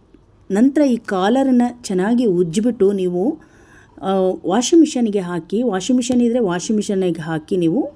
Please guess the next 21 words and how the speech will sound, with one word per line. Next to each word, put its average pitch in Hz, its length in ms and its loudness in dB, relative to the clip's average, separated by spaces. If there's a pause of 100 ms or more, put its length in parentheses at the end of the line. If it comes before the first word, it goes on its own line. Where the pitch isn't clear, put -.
ವಾಶ್ 185 300 -6
ಮಾಡ್ಕೊಳ್ಬೋದು. 147 720 -4 (520)
ಇಲ್ಲಾಂದರೆ 285 400 4
ಕೈಯಲ್ಲಿ 185 420 0
ತೊಳಿಬೋದು. 156 420 0
ತುಂಬ 196 380 0
ಸುಲಭ 240 340 -2
ನೋಡಿ. 180 380 0 (460)
ಎಷ್ಟೇ 262 400 2
ಬಿಳಿ 294 220 4
ಬಟ್ಟೆ 240 280 0
ಆಗಿರ್ಬೋದು, 175 720 0 (200)
ಈ 220 220 2
ಸುಲಭ 214 360 0
ವಿಧಾನವನ್ನು 214 720 0
ಬಳಸಿ. 160 420 -2 (760)
ಬಿಳಿ 226 220 4
ಬಟ್ಟೆಗಳನ್ನ 247 600 0
ತೊಳೆಯೋದು 185 580 2
ಹರಸಾಹಸ 208 600 -4
ಅನ್ಕೋತೀರಾ? 175 720 -2